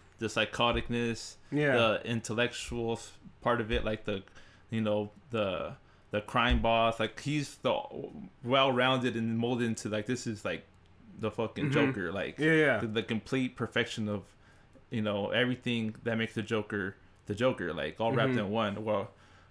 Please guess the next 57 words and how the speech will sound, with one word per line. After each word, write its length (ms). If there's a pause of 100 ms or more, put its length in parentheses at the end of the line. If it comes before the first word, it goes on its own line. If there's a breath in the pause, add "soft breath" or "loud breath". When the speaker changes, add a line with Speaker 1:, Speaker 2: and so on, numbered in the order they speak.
(180 soft breath)
Speaker 1:
like, 260
Joaquin 400
is 100
still 400 (160)
learning 280
how 120
to 60
be, 100
he's 200 (220)
learning 220
how 80
to 60
become 280
that. 80
He 80
doesn't 140
even 100
have 160
a 40
plan. 400 (120)
He 140
Speaker 2:
Yeah. 180
Speaker 1:
just, 100 (360 soft breath)
he, 220
by 260
accident, 640
like, 180
writes 400
these 120
people. 320
He, 200 (100)
he, 120
like 200
you 40
said 180
in 60
the 60
movie, 220
he's 100
like, 160
"I'm 80
not 180
political." 440
He's 100
not 120
Speaker 2:
Mm-hmm. 100
Speaker 1:
like 160
this 240 (440 soft breath)
like, 320
Speaker 2:
Yeah. 240
Speaker 1:
this 100
person 320
that 100
had 240
n-, 260
these 200
plans. 520